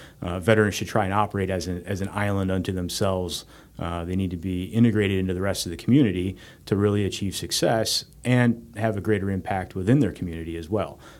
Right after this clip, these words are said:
is, is by having civilian involvement, uh, and partnerships.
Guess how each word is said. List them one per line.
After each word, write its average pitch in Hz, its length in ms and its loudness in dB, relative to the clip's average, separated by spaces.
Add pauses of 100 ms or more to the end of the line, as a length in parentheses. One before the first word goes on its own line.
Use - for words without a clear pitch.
(120)
is, 82 480 -6
is 87 200 -10
by 90 180 -6
having 95 340 -4
civilian 87 520 -6
involvement, 85 640 -8 (380)
uh, 76 360 -10
and 87 140 -8
partnerships. - 720 -4